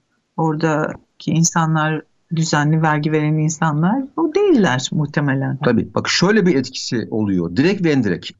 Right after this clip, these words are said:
Speaker 2: Birincisi, e, vergi konusundaki ve farklı masrafların, maliyetlerin düşük olmasından dolayı pazara ucuz girdiği için benzer ürünler asıl kaliteli olan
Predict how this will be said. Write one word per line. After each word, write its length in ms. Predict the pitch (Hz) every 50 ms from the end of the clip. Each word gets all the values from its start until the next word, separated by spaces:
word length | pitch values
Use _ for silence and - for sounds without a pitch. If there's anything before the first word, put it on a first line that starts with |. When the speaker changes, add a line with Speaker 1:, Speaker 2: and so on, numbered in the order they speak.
| -
Speaker 2:
Birincisi, 420 | 139 160 220 262 294 214 175 - 127 151 175 - _ _ _ _ _ _ -
e, 300 | 131 127 120 120 135 143
vergi 280 | 156 160 170 175 185
konusundaki 880 | 180 180 - 180 180 170 - - 180 180 175 180 180 180 - - 180 170
ve 140 | 175 180 185
farklı 640 | 180 180 - - 160 160 160 - - 185 185 185 175
masrafların, 800 | 160 151 147 147 147 - - 175 165 170 - - 175 175 180 170
maliyetlerin 640 | 165 156 156 165 170 175 170 175 - 170 156 139
düşük 280 | 127 127 - - 190 180
olmasından 720 | 180 180 175 165 160 - - 185 185 196 202 214 196 170
dolayı 640 | 151 160 165 165 170 160 147 113 110 117 160 214 254 - - - - _
pazara 400 | - 185 170 180 175 170 165 160 - - -
ucuz 300 | 160 160 165 175 156 143
girdiği 420 | 139 139 135 123 120 120 117 95 107
için 300 | 104 - - 107 95 95
benzer 320 | 101 101 110 135 180 190
ürünler 520 | 202 196 202 208 208 202 202 202 214 226 220 _ _ _ _ -
asıl 360 | - - - - - 185 180 180
kaliteli 480 | - - 156 185 220 208 - 180 156 156
olan 520 | - 131 131 127 120 113 113 107 101 104